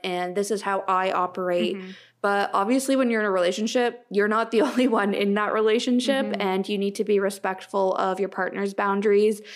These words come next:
Speaker 1: and how much alone time they need, you
Speaker 2: Mm-hmm.
Speaker 1: know, or whatnot. You can't just expect them to obey, like, what you want.
Speaker 2: Mm-hmm.
Speaker 1: So I think that's just another thing to be extremely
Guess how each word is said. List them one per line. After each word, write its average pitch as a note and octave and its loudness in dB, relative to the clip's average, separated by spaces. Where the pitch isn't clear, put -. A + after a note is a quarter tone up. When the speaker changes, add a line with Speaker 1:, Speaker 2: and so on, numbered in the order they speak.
Speaker 1:
and F#3+ -2
how F#3+ -2
much F#3+ -2
alone G3 0
time F#3 -2
they F#3 2
need, A3 2
you G#3+ 2
Speaker 2:
Mm-hmm. G#3+ 2
Speaker 1:
know, G#3+ 0
or F#3+ 0
whatnot. A#3 0
You G#3 -2
can't G3 -4
just G3+ -4
expect F#3+ -6
them F#3+ -2
to F#3 0
obey, F#3+ 2
like, F#3 -4
what F#3 -2
you F#3+ -4
want. B3+ 0
Speaker 2:
Mm-hmm. F#3+ -10
Speaker 1:
So G#3 2
I G#3+ -4
think G#3 -6
that's F#3 -6
just F#3 -10
another F#3 -4
thing F#3 -4
to - -14
be F#3+ -2
extremely F#3 -6